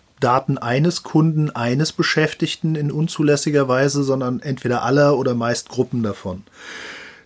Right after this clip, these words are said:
Das heißt, das Thema der, der Sammelklagen oder der Amerikaner würde jetzt sagen, der Class Actions ist da extrem wichtig. Warum?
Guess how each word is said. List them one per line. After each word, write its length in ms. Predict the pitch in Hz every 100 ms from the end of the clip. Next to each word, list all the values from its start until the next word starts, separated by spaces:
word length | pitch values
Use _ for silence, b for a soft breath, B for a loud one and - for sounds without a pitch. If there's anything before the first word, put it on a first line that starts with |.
| -
Das 140 | 120
heißt, 340 | 131 147 - _ _ _ _ _ _ _ _ -
das 280 | 131 - -
Thema 680 | 143 143 135 135 131 135 135 _ _ _ -
der, 500 | 123 120 120 120 117
der 160 | 113 101
Sammelklagen 1200 | 120 147 165 160 - 131 123 127 127 127 127 120
oder 220 | 117 113
der 380 | 107 107 104 -
Amerikaner 480 | 123 120 110 127 127
würde 140 | 120
jetzt 120 | 117 117
sagen, 240 | 110 110
der 80 | 107
Class 340 | - 127 120
Actions 600 | - 117 - - 139 - B B B B B B -
ist 500 | 151 - - - - _ _ _
da 200 | 139 139 147
extrem 540 | - - - 131 123
wichtig. 420 | 117 - 110 -
Warum? 540 | 117 104 107 135 214